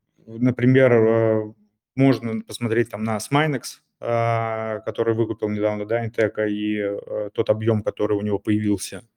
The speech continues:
А, в-, возможно, что, а, они также, а, побьются и зайдут в эту тройку.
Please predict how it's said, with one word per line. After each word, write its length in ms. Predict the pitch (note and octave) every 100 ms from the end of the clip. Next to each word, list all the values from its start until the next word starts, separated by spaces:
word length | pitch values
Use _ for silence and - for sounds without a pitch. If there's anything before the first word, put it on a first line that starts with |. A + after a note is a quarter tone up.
| -
А, 680 | G#2 G#2 G#2 G2+ G2+ A2 G2+ G#2 G2 _ _ _ -
в-, 420 | A#2 A#2 A#2 A2 _ A2+
возможно, 440 | G#2+ G#2+ B2+ B2+
что, 440 | - - A2+ B2+ - _ - - - - _ _ -
а, 320 | G#2+ G#2 G2+ G#2
они 240 | G#2+ A#2+
также, 580 | A#2+ A#2+ A2 A2 G#2 G#2 _ _ _ _ _ _ _ _ _ -
а, 220 | G#2+ G#2
побьются 720 | A#2+ A2 A2+ A#2 - F#2 G2 _
и 200 | - G#2
зайдут 340 | G#2 G2+ A2 G#2+
в 20 |
эту 120 | G#2+
тройку. 360 | - G2+ -